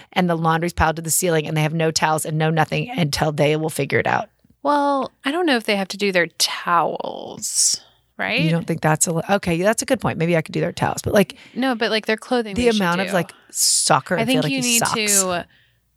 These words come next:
Speaker 2: have Catherine University, bring them downstairs, show them how to do it,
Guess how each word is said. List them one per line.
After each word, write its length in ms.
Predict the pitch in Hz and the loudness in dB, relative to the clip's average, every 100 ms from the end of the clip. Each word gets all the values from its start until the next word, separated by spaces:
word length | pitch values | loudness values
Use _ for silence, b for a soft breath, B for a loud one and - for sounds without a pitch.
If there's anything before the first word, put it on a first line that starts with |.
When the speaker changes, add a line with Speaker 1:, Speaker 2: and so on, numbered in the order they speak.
| - - | -14 -2
Speaker 2:
have 280 | 170 180 | 0 0
Catherine 460 | - 175 170 202 208 | -2 -2 -2 -2 0
University, 800 | 226 226 214 208 - 202 202 196 | 0 2 2 0 -2 -2 0 -2
bring 280 | - 156 170 | -4 -4 -2
them 140 | 196 | 0
downstairs, 560 | 214 220 214 208 202 202 | 2 0 0 0 0 0
show 300 | - 165 165 | 0 2 0
them 180 | 220 233 | -2 0
how 140 | 269 | 0
to 80 | 277 | -2
do 180 | 311 294 | 0 0
it, 360 | 254 254 - | 0 -2 -10